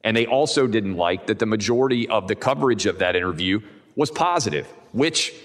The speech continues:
as a sports fan, it's hard to be <laughs> negative when the favor, uh, of the president is aligned with games actually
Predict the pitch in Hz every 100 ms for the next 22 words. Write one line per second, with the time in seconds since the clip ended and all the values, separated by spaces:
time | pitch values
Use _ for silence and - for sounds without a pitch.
0 | - _ - 110 127 - 185 165 - 127
1 | 131 127 - - 143 - 143 170 165 165
2 | 160 196 180 135 131 123 - - - 139
3 | 143 131 151 147 139 131 - - - -
4 | 117 113 143 117 113 151 165 127 104 110
5 | - - - - 127 131 113 110 117 120
6 | 104 117 113 117 101 117 123 123 117 87
7 | 104 - 120 110 107